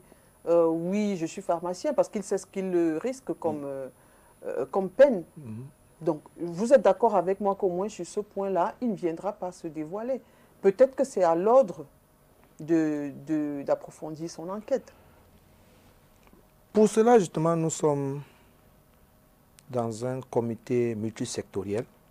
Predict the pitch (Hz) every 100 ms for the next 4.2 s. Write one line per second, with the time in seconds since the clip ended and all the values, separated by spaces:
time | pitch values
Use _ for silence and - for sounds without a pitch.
0 | _ _ _ _ _ _ _ _ _ -
1 | 107 104 117 - 117 110 - 98 90 80
2 | - _ _ _ _ _ _ _ _ _
3 | _ _ 110 - - 117 107 - - 98
4 | 117